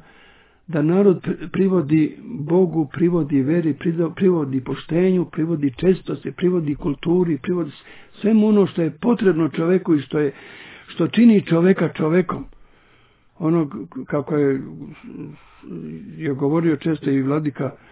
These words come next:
e, patrijar Pavle, sjećam se, čovjek je čovjek koji je okrenut, nije k-, sve su životinje četvoronoške dole okrenute, i, i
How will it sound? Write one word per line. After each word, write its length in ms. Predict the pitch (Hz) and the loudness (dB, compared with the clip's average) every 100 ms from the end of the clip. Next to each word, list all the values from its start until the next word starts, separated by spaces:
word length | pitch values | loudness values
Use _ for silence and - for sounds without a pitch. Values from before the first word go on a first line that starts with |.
| - - _ - | -20 -20 _ -10
e, 380 | 147 131 139 131 | -4 -4 -4 -8
patrijar 400 | 127 - 147 131 | -8 -2 -2 -2
Pavle, 380 | 151 160 143 131 - - _ _ - | -2 0 0 -2 -6 -20 _ _ -12
sjećam 340 | 160 135 139 131 | -8 -6 -6 -8
se, 220 | - 139 _ - _ _ _ - | -8 -14 _ -20 _ _ _ -4
čovjek 340 | 165 151 - - - _ _ _ _ _ _ | -2 -2 -6 -20 -20 _ _ _ _ _ _
je 200 | 165 170 | -8 -8
čovjek 340 | - 165 160 | -8 -6 -6
koji 340 | 156 151 139 131 156 - - _ - | -4 -4 -2 -6 -12 -16 -18 _ -12
je 160 | 156 | -4
okrenut, 580 | 151 175 208 170 143 - - _ _ _ _ - | -4 -2 -2 0 -2 -4 -20 _ _ _ _ -6
nije 280 | 156 160 | 0 0
k-, 160 | 147 - - - | -2 -10 -18 -8
sve 140 | 160 | -6
su 140 | 156 139 | -6 -6
životinje 600 | 139 135 165 170 160 143 | -4 -4 -4 -4 -4 -4
četvoronoške 760 | 143 143 151 165 180 - 143 | -6 -8 -4 -2 -2 -4 -8
dole 300 | 139 151 135 | -2 -2 0
okrenute, 640 | 135 147 139 143 135 123 135 | -2 -4 -4 0 0 0 -4
i, 320 | 139 143 147 - - - - - 170 165 | -6 -6 -10 -10 -20 -20 -20 -16 -10 -6
i 280 | 135 151 | -6 -6